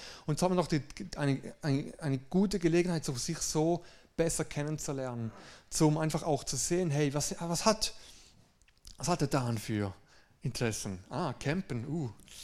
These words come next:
kalt. <laughs> Oder einfach so, man, man lernt sich kennen und das ist doch voll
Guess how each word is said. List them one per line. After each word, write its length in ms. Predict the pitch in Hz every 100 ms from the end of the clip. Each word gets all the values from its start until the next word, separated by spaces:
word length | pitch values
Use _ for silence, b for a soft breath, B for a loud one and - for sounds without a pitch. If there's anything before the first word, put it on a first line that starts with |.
| -
kalt. 400 | - 156 175 - - B B B B B B B B -
<laughs> 200 | - 175 320 196 202 - - - - 156 190 359 - - - - - - - - - B B 160 - 185 - - B B
Oder 500 | - 160 160 143 -
einfach 300 | 156 175 190
so, 320 | - 175 156 B B B
man, 180 | 160 156
man 120 | 156
lernt 280 | 147 180 196
sich 220 | 190 -
kennen 240 | - 185 208
und 160 | 165
das 120 | 156
ist 80 | 147
doch 220 | 151 - -
voll 340 | - 190 214